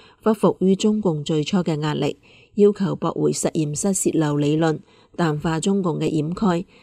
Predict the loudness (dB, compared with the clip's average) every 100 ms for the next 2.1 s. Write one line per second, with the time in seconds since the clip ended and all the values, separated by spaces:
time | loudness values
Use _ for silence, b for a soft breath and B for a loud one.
0 | b -2 2 2 2 2 2 0 -2 -2
1 | -6 -6 -6 -4 -2 -4 -4 -4 -4 0
2 | 0